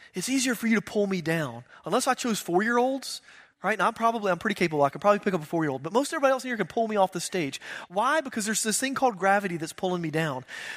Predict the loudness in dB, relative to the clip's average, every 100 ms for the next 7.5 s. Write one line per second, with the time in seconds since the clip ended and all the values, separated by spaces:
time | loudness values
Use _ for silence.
0 | -8 -2 0 2 0 2 0 2 0 0
1 | 0 0 0 -4 2 4 4 2 0 2
2 | 4 4 2 2 2 2 -2 -8 -2 -2
3 | -2 -8 -12 -16 -18 -8 0 2 2 2
4 | 4 6 4 -4 -4 -2 0 0 0 2
5 | 2 2 0 -4 -4 -4 -4 -4 -6 -6
6 | -10 -10 -6 0 0 2 2 2 -2 -2
7 | -4 4 4 2 -6